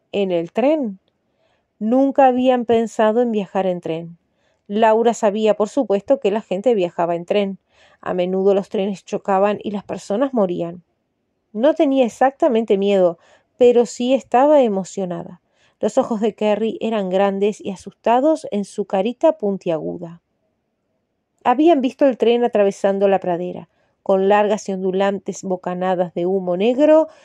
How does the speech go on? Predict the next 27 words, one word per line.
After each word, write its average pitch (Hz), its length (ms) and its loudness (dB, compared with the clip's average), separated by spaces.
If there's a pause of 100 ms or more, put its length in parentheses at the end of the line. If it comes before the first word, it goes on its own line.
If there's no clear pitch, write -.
(140)
saliendo 294 760 2
de 269 120 6
la 220 140 4
locomotora. 175 760 -4 (480)
Oyeron 214 600 0
su 196 260 -10
rugido 208 640 -2
y 202 100 -8
su 196 160 -12
silbido 190 580 -6
salvaje 190 840 -2
y 202 120 -8
claro. 170 460 -8 (460)
Los 196 200 -4
caballos 196 600 -2
huían 214 560 0
si 233 160 -6
su - 180 -16
conductor 190 760 0
no 202 240 -2
podía 208 400 2
detenerlos 196 640 0
cuando 196 360 0
veían 185 400 0
acercarse 202 640 -4
un 220 140 -2
tren. 175 380 -12